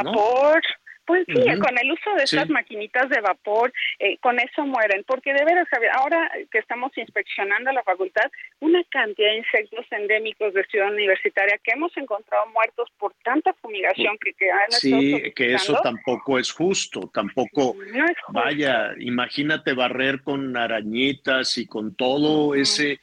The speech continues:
Speaker 1: ecosistema tan necesario, pues no, no, no, ta-, tampoco,
Speaker 2: Exactamente.
Speaker 1: imagínate,
Speaker 2: Entonces,
Speaker 1: hay
Speaker 2: que
Speaker 1: que,
Speaker 2: un es-,
Speaker 1: ujú.
Speaker 2: que un especialista diga primero, son chinches, efectivamente, porque aquí han dicho que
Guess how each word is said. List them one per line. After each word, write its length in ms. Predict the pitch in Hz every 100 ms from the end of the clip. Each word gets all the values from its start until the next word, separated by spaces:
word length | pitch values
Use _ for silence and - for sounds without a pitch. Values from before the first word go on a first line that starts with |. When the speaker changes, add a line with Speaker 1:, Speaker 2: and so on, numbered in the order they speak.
| - -
Speaker 1:
ecosistema 760 | 131 131 123 120 110 147 135 147
tan 220 | 131 117
necesario, 720 | 123 117 123 - 127 127 139 131
pues 160 | 107
no, 240 | 98 98 98 _ _ _ -
no, 180 | 104 98
no, 200 | 92 92
ta-, 200 | 82 82
tampoco, 80 | - - - 262
Speaker 2:
Exactamente. 680 | 247 233 - 220 214 214 -
Speaker 1:
imagínate, 260 | 214 392 427
Speaker 2:
Entonces, 280 | - -
Speaker 1:
hay 120 | - 107
Speaker 2:
que 60 |
Speaker 1:
que, 80 | 294
Speaker 2:
un 80 | 330
es-, 200 | 359 - -
Speaker 1:
ujú. 280 | - - - - _ _ _ _ _ _ - _ _ - 285 -
Speaker 2:
que 60 | 294
un 100 | 311
especialista 640 | 339 285 247 208 233 294 247
diga 160 | 240
primero, 480 | 226 220 220 220 180 _ _ -
son 160 | 330 330
chinches, 320 | 254 208 170
efectivamente, 840 | 196 - 190 240 247 226 262 294 349
porque 240 | 240 -
aquí 180 | 175 226
han 140 | 208
dicho 240 | 208 208 208
que 140 | 170